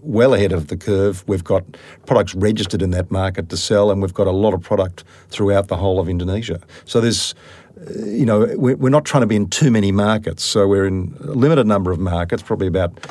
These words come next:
sixteen or seventeen, uh, countries now, and, uh, and yet,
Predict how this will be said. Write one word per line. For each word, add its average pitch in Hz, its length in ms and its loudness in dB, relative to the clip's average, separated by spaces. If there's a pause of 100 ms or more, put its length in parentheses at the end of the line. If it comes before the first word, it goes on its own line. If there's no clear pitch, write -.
(280)
sixteen - 440 -2
or 87 80 -2
seventeen, 92 760 -2
uh, 87 200 -4
countries 92 480 -4
now, 98 460 -2
and, 95 540 -4
uh, 95 300 0 (360)
and 104 180 0
yet, 101 180 0